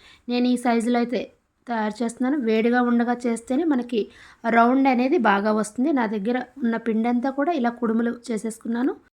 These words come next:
ఇడ్లీ పాత్ర తీసుకుని ఒక గ్లాస్ వాటర్ అయితే యాడ్ చేసి, ఒక రెండు రేకులు పై వరకు పెట్టుకుని,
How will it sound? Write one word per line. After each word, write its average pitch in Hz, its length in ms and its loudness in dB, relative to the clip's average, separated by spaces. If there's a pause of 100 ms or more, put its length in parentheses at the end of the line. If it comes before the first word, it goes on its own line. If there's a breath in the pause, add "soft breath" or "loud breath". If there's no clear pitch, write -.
(400)
ఇడ్లీ 254 340 2
పాత్ర 302 240 4 (140)
తీసుకుని 233 360 -2 (120)
ఒక 226 180 2
గ్లాస్ 226 380 2
వాటర్ 226 260 4
అయితే 262 160 -2
యాడ్ 208 240 0
చేసి, 233 240 -4 (120)
ఒక 233 180 -4
రెండు 233 260 2
రేకులు 233 340 0 (140)
పై 233 100 -4 (140)
వరకు 247 260 -4
పెట్టుకుని, 247 380 -4